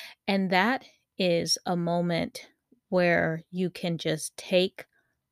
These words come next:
the reins off of the control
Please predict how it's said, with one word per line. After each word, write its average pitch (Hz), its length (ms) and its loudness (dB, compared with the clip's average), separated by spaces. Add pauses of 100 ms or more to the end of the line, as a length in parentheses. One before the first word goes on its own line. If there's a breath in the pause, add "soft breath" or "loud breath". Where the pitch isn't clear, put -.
(140)
the 196 160 4
reins 170 760 0
off - 600 -6 (240)
of 165 300 0
the 175 100 0
control 170 1120 0